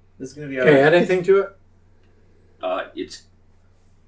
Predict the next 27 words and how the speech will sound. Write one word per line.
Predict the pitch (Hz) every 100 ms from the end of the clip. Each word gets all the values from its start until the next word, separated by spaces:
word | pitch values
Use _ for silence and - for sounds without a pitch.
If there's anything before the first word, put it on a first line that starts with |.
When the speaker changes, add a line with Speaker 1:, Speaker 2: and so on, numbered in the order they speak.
| _
Speaker 3:
you | 107 101
add | 98
your | 95
game | 101 101
level. | 101 101 104 104 104 - -
If | 95 -
you | 92
have | 90
any | 90
magic, | 87 90 95 101 95 -
you | 87
could | 92
add | 90 90
stuff | - 92 -
to | 95 98
it, | -
but | 87 85 - - _ _ _ _ _ _
Speaker 1:
Let | 160
the | 170
power | 170 165 175
of | 160
friendship | 185 175 -
Speaker 3:
Probably |
don't. | - - 160
Speaker 1:
save | 214
you. | 139 123 151 - _ _ _ _
Speaker 2:
Eight. | 220 208 - -